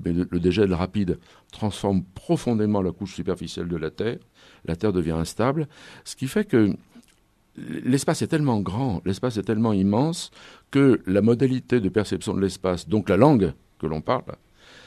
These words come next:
n'est pas du tout la même que la langue française ou que des langues d'Europe de l'Ouest. Ici, en, en Europe de l'Ouest, on est habitué à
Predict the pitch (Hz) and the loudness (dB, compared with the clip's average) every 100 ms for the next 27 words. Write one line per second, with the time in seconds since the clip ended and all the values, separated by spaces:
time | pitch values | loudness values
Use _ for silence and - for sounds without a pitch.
0 | - 101 117 - 151 107 101 110 95 95 | -8 -4 -2 2 2 2 -2 0 0 0
1 | 95 82 73 76 78 71 - 78 - 110 | -2 -4 -4 -4 -6 -8 -8 -8 -2 0
2 | 123 113 - _ 117 110 95 90 98 90 | 0 -6 -20 _ -4 -2 0 2 0 0
3 | 85 87 80 76 76 - _ - - _ | 0 0 -2 -4 -6 -10 _ -20 -20 _
4 | 104 160 131 - 107 107 113 113 143 165 | -2 0 0 0 0 0 0 0 0 0
5 | 107 104 95 95 - 135 143 - - - | 2 2 2 -2 -4 -4 -4 -10 -20 -20
6 | _ 101 113 | _ 0 0